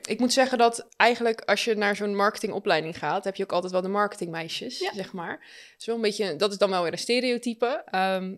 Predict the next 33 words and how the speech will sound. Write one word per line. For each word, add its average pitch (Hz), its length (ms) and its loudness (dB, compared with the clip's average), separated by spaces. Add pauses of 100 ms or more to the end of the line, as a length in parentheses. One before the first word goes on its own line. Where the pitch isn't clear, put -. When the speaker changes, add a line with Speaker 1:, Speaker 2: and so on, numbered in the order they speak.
Speaker 1:
maar 196 500 8
ik 196 220 -4
denk 208 340 6
niet 220 180 2
dat, 220 180 4
zeg 208 140 -4
maar, 202 120 4
het 202 100 0
tussen 202 240 -2
man 202 180 2
en 180 100 -6
vrouw 180 240 2
echt 247 160 -4
zit. 320 220 -4
Ik - 100 -14
denk 208 200 2
gewoon 214 220 2
alleen 202 280 4
dat 208 240 0 (480)
mijn 196 280 2
vooroordelen 202 540 4
heel 196 180 2
erg 196 140 -2
gericht 190 260 -4
zijn 185 180 -2
op 175 220 -8
Gen 175 340 -4
Z. 165 60 -4
Speaker 2:
Ja. 247 720 -8
Speaker 1:
En 185 360 2
jij 175 140 0
bent 175 120 -2
lui. 175 360 2